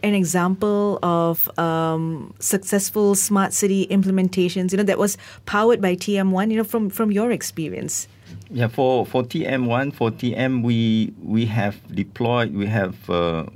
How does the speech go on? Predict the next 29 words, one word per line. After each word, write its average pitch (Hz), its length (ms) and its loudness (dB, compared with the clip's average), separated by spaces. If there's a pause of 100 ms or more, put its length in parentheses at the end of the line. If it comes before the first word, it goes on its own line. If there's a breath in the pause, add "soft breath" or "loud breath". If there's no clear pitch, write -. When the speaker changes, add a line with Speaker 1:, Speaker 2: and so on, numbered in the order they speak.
(120)
Speaker 2:
uh, - 460 -8
implement 104 560 2
several, 117 760 0 (140)
uh, 69 240 -10
use 98 220 -4
case 107 400 -2
or 80 200 -6
smart 101 260 -4
services, 92 600 -4
uh, 78 300 -6
solutions, 92 720 -4
smart - 240 -6
city - 440 -10 (100)
specifically. - 760 -10 (800 loud breath)
Uh, 92 240 0
for 113 120 0
example, 113 560 0
we 104 180 2
deploy, 107 680 0 (160)
uh, 85 160 -2
smart 123 400 -2
surveillance 92 880 -2
for 90 460 -2 (140)
twenty-five 107 760 -4
P 101 80 -2
B 92 160 -4
Ts - 540 -10
Speaker 1:
Mm. - 20 -10
Speaker 2:
nationwide. 90 640 -2